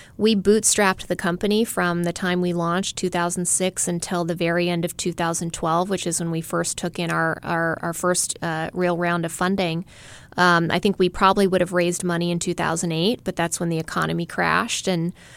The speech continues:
so we thought, you know, let's just run a very lean business, use our profits to fuel our growth. Um, so for that reason, we've always been really focused around profitability,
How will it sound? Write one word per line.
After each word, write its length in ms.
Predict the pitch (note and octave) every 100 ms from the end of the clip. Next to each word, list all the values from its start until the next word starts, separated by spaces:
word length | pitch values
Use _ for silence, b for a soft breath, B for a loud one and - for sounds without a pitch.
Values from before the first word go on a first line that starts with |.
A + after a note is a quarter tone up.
| B
so 160 | - F#3+
we 140 | F3+
thought, 280 | F3+ E3+ D#3+
you 80 | G3
know, 140 | F#3
let's 240 | F3 F3+ -
just 220 | F3+ -
run 260 | E3+ F3+ F3+
a 80 |
very 320 | E3 E3+ E3+ E3+
lean 240 | E3+ E3+
business, 720 | G3 G3+ G3+ F#3 F3+ - -
use 240 | F#3 F3 F3+
our 120 | E3
profits 580 | - F3+ F3 F3+ - -
to 100 | -
fuel 320 | - E3+ E3
our 140 | D#3+
growth. 600 | E3 F#3+ G3+ G3+ - - -
Um, 400 | E3 D#3+ D#3+ E3
so 200 | - E3
for 160 | - F3+
that 180 | F3+
reason, 420 | - F#3 F3+ F#3+ E3+
we've 160 | E3
always 300 | E3+ F3 F3+
been 320 | - F3 E3
really 300 | E3+ F3 F3
focused 500 | E3+ D#3+ D#3+ E3+ -
around 340 | E3 D#3+ D#3+ E3
profitability, 880 | - D#3+ - E3+ - - G3 B3